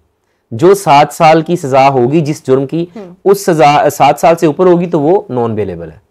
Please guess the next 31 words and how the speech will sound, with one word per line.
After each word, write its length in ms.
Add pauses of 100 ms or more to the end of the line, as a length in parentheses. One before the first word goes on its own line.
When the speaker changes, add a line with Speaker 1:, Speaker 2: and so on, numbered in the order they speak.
(440)
Speaker 1:
उसकी 220
जमानत 360
नहीं 80
होती। 140 (540)
तो 60
वो 200
जो 100
एफ़आईआर 500
थी 40
वो 80
बिल्कुल 300
बोगस 380
एफ़आईआर 380
थी, 180
मैंने 220
पहले 220
इंटरव्यू 300
में 80
भी 80
कहा 200
था 300 (320)
Speaker 2:
सही। 280
Speaker 1:
और 160
लोगों 200
ने 80
आवाज़ 300
उठाई। 340 (280)
फिर 120
उनकी 440
जो, 280
अ, 480